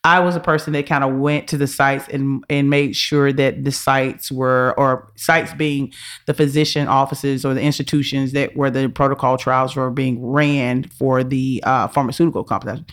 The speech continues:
companies. I was the person that went in and made sure that that information was being gathered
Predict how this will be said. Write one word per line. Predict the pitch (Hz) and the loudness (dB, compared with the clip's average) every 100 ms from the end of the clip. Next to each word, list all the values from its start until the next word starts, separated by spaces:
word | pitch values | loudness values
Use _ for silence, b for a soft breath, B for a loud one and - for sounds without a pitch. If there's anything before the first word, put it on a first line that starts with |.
| - | -2
companies. | 175 165 120 127 131 - B B B | 2 2 0 -10 -12 -16 B B B
I | 160 | 2
was | 175 | 2
the | 165 | 2
person | 170 143 | 0 -2
that | 135 | -6
went | 147 165 170 | 0 2 2
in | 160 151 143 135 - | 4 2 2 0 -2
and | 139 | 0
made | 147 151 | 0 0
sure | 143 | 0
that | 131 127 | 0 2
that | 139 143 | 2 2
information | 143 139 139 - 135 | 0 2 0 0 0
was | 131 135 | 0 0
being | 139 135 127 | 2 2 2
gathered | 143 139 139 131 127 - | 2 2 2 0 -2 -4